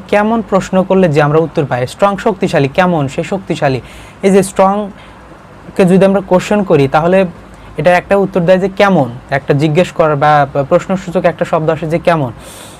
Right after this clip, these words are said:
তাহলে এই স্ট্রংকে আমরা নিঃসন্দেহে কি ধরতে পারি? অ্যাডজেক্টিভ। এর সাথে যদি আমরা এলআই যুক্ত করি স্ট্রংলি, শক্তিশালীভাবে, তাহলে এটা হয়ে যায় অ্যাডভার্ব। আবার যদি বলি, সম-, অনেকে জানে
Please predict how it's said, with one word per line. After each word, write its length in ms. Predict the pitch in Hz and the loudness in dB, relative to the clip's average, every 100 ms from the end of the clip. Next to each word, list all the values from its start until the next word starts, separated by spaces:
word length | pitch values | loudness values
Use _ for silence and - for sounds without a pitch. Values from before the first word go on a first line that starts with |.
| - | -4
তাহলে 380 | 214 190 170 190 | 0 4 2 2
এই 120 | 190 | -2
স্ট্রংকে 380 | 185 202 196 202 | -2 0 0 0
আমরা 200 | 208 208 | -2 0
নিঃসন্দেহে 500 | 190 185 190 190 202 | -2 0 0 2 0
কি 120 | 190 | -2
ধরতে 280 | 180 190 202 | 0 0 2
পারি? 140 | 202 190 | 0 2
অ্যাডজেক্টিভ। 480 | 160 143 143 - 113 - - - | 0 0 -4 -6 -10 -12 -20 -4
এর 100 | 190 | -2
সাথে 340 | 190 233 240 214 | 0 0 2 2
যদি 240 | 226 220 | 2 2
আমরা 260 | 202 151 151 | 2 2 0
এলআই 320 | 170 202 214 | 0 2 2
যুক্ত 340 | 185 180 - 143 | 2 0 0 0
করি 220 | 131 127 | 0 -2
স্ট্রংলি, 680 | - - 196 196 175 135 110 - | -4 0 2 2 0 -2 -4 -8
শক্তিশালীভাবে, 760 | 170 160 190 196 185 175 139 127 | -8 -6 -4 0 2 2 2 0
তাহলে 300 | 147 170 175 | 0 2 4
এটা 160 | 156 175 | 2 2
হয়ে 200 | 175 165 | 2 4
যায় 200 | 190 311 - - - | 2 0 -6 -20 -12
অ্যাডভার্ব। 960 | - 147 196 - - - 131 147 127 110 - | 0 2 2 -2 -18 -10 -2 0 0 -2 -4
আবার 280 | 170 190 196 | 0 2 2
যদি 200 | 190 156 | 2 0
বলি, 320 | 131 127 202 320 - - - - - | 0 0 0 -2 -12 -20 -20 -20 -6
সম-, 220 | 196 185 170 | -2 0 2
অনেকে 360 | 165 175 175 | 0 2 2
জানে 360 | 156 143 156 | 2 2 0